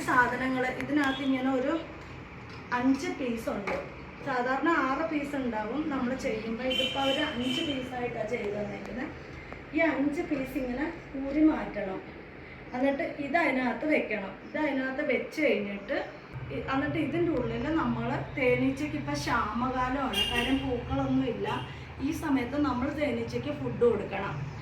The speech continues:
അതിന് നമ്മൾ പഞ്ചസാര ലായനിയാണ് ഉപയോഗിക്കുന്നത്. ഇത് വെച്ചിട്ട് നമ്മളൊരു പാത്രത്തിൽ പഞ്ചസാര ലായനി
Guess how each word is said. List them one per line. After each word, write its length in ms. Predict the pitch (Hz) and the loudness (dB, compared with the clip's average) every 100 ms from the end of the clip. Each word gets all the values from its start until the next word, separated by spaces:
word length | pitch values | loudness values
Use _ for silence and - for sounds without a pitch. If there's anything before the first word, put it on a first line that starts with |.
| - - | -6 -2
അതിന് 180 | 269 311 | 4 4
നമ്മൾ 160 | 311 285 294 | 6 4 2
പഞ്ചസാര 520 | 294 247 254 285 285 285 311 | 0 0 -2 0 2 2 2
ലായനിയാണ് 460 | 277 262 269 247 302 | 2 4 2 2 0
ഉപയോഗിക്കുന്നത്. 580 | 226 208 - 202 180 - 247 | 2 0 0 -4 -4 -4 -4
ഇത് 100 | 294 285 | -2 -2
വെച്ചിട്ട് 580 | 233 - 269 - - 294 - - - - - | -2 -4 -4 -4 0 0 0 -6 -8 -8 -4
നമ്മളൊരു 360 | 262 269 277 285 - | 2 4 4 2 0
പാത്രത്തിൽ 540 | 247 233 269 - 240 269 | 0 0 -2 -4 -4 -2
പഞ്ചസാര 480 | 285 226 233 - 247 247 | -2 -2 -2 -2 -2 0
ലായനി 280 | 269 226 233 | -2 -2 0